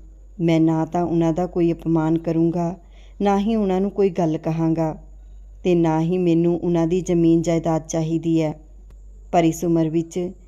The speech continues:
ਜੇ ਤੂੰ ਮੈਨੂੰ ਛੱਡ ਕੇ ਆਪਣੇ ਸਹੁਰੇ ਜਾ ਕੇ ਰਹਿਣ ਲੱਗ ਪਿਆ,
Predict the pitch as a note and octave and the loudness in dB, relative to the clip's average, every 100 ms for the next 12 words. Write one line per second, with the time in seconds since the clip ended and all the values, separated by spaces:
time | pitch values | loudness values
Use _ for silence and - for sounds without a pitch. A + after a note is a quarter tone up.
0 | - - E3 G#3 G3 A#3 G#3+ E3+ E3 E3+ | -20 -16 2 2 2 0 2 2 2 0
1 | G3 F#3+ E3 E3+ F#3 F3 F3 F3+ E3 E3 | -2 -4 -4 -2 -2 -2 -2 -4 -4 -4
2 | D#3 E3+ F#3+ F3 F3+ E3+ D#3+ E3 D#3+ E3 | -2 -2 -2 -4 -4 -2 0 2 0 0
3 | D3 E3 - E3 D#3+ | -4 -6 -2 -2 -2